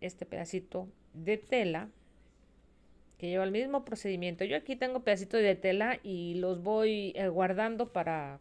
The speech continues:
cosas que vaya necesitando. Se los voy colocando a mis muñecos o a otra cosa que vaya haciendo. Y me gusta porque se me hace muy práctico. Y bueno, le ponemos este pegamento, como les dije. Y ya solamente le vamos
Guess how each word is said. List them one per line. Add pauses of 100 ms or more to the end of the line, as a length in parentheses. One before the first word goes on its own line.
cosas
que
vaya
necesitando.
Se
los
voy
colocando (320)
a
mis
muñecos
o
a
otra
cosa
que
vaya
haciendo.
Y
me
gusta
porque (680)
se
me
hace
muy
práctico. (1400)
Y
bueno, (140)
le
ponemos
este
pegamento, (320)
como
les
dije. (1160)
Y
ya
solamente
le
vamos